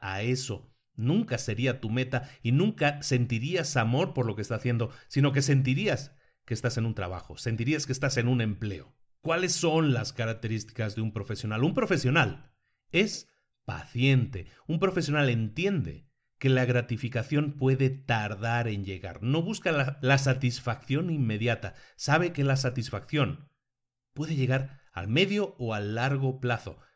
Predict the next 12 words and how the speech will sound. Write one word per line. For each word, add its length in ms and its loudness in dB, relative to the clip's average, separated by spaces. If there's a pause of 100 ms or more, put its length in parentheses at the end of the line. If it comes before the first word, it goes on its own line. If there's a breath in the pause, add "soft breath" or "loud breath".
(180 soft breath)
El 120 -4
profesional 500 2
se 160 2
arma 240 2
de 100 2
paciencia, 540 -2
sabe 520 4
que 180 -2
cualquier 420 2
trabajo 480 2
que 100 -6
inicie 540 0